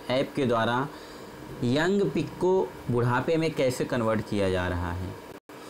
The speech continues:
कई बॉलीवुड सेलिब्रिटी भी अपने इन फेसेस को चेंजेस करके ये देखना चाहते हैं कि हम बुढ़ापे में कैसे दिखेंगे। तो कहीं पर इंडियन क्रिकेट टीम की कई सारी पिक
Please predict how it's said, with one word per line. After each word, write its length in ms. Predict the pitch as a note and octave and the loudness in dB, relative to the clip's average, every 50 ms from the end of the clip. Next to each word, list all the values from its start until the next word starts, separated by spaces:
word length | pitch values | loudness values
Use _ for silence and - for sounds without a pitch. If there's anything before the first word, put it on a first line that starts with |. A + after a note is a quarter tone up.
| - - - - - - - - - - - - - - - - | -14 -14 -14 -14 -16 -16 -16 -16 -16 -16 -16 -16 -16 -14 -4 -2
कई 300 | D#3+ E3+ F#3+ G#3 A3+ A3+ | 2 4 4 4 4 4
बॉलीवुड 460 | E3 C#3 D3 D#3 D#3 E3 E3+ F#3+ F#3+ | 4 4 4 4 4 4 4 4 2
सेलिब्रिटी 640 | - - - D#3+ D3 D3 D3+ B2+ C3 C#3 - F3+ F3 | 2 2 2 4 4 4 4 4 2 2 4 4 4
भी 320 | D3+ E3 E3+ F3 E3+ - - - - - - - - - | 4 4 4 2 2 0 -2 -8 -12 -12 -12 -10 -4 -2
अपने 260 | C3 B2+ C#3+ D3+ D#3 | -2 0 2 0 2
इन 80 | D#3 D#3 | 2 0
फेसेस 520 | D#3 - D#3 C#3+ C3+ B2+ - E3+ D#3 D#3+ | 0 0 2 2 2 2 2 0 0 0
को 340 | - - D3+ D3+ D#3 E3 - - - - - - - - - - - - - - - - - - - | 0 2 2 4 4 2 0 -4 -10 -14 -14 -16 -16 -16 -16 -16 -16 -16 -16 -16 -16 -16 -16 -10 -4
चेंजेस 420 | - C#3+ C#3+ C#3+ C#3+ D3+ D#3 D#3 | -2 0 2 4 4 4 2 0
करके 460 | - - C3 - - - C3 C3 C#3 F3+ G3 - - - - - - - - - | 2 0 0 0 2 0 2 2 2 2 0 -4 -8 -14 -16 -16 -16 -12 -2 0
ये 120 | A#2+ C3 | 2 2
देखना 320 | B2+ C#3+ C#3+ C#3+ C#3+ C#3+ C3 | 4 4 2 2 2 0 0
चाहते 340 | B2+ C#3 A#2+ A2+ G2 B2+ B2+ | 0 0 0 0 0 0 0
हैं 140 | B2+ B2 | 0 2
कि 60 | B2+ C3 | 2 2
हम 120 | B2+ B2 | 2 2
बुढ़ापे 360 | A2+ G#2+ A2 G#2 G2+ - A2+ | 2 2 2 0 0 0 0
में 160 | A2 A2 G#2 | 0 0 0
कैसे 300 | G#2 G2+ G2 F#2 - A2 | 2 0 0 0 2 0
दिखेंगे। 540 | G2 G2+ F#2+ - - G2 F#2+ F#2+ F#2+ F#2+ G2 - - - - - - - - - - - - - - - - - - - - - - - - - - - | 0 0 0 0 0 0 0 2 0 0 -2 -4 -8 -16 -16 -16 -16 -16 -16 -16 -16 -16 -16 -14 -14 -14 -14 -14 -16 -16 -16 -16 -16 -16 -16 -14 -4 -2
तो 80 | D#3+ - | -2 0
कहीं 280 | - D#3+ D#3+ E3+ E3+ | 2 2 2 2 2
पर 160 | D#3+ E3 D3 | 2 2 2
इंडियन 300 | C#3+ C#3 C#3 C#3+ D3 C#3 | 4 4 2 2 2 2
क्रिकेट 340 | B2+ C#3+ B2 C3 C3 G2+ - | 2 0 0 0 0 0 0
टीम 340 | - C3+ C#3+ D3+ D#3+ E3 D#3 D#3 - - - - - - - - - - - - - | 0 0 2 2 2 2 0 -2 -6 -12 -14 -16 -16 -16 -16 -16 -16 -16 -14 -8 0
की 300 | C#3+ D3 D3 D3 D3+ D3+ - - - - - - - - - - - - | 2 4 4 4 2 0 -2 -10 -14 -14 -14 -14 -14 -14 -14 -14 -10 -4
कई 180 | - D3 D#3 D#3+ | -2 0 2 2
सारी 300 | D#3 E3 C#3 C3 C3+ C#3+ | 2 2 2 2 2 2
पिक 280 | - - - C#3+ C#3+ | 0 0 0 -2 -2